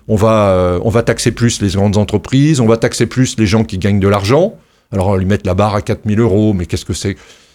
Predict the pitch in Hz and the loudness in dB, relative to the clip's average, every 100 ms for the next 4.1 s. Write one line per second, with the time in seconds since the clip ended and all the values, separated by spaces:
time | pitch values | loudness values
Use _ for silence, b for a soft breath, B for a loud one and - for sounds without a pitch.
0 | B - 92 117 131 113 139 127 110 101 | B -8 -4 -2 0 2 4 4 2 0
1 | 101 113 117 113 107 98 123 - 95 95 | 0 0 0 2 0 0 0 2 0 0
2 | - 101 107 110 90 90 95 95 95 98 | 0 -2 2 2 0 0 0 0 0 0
3 | 95 110 98 - 98 - 90 - 143 202 | 2 2 2 0 -4 -2 -2 0 2 2
4 | 185 | 0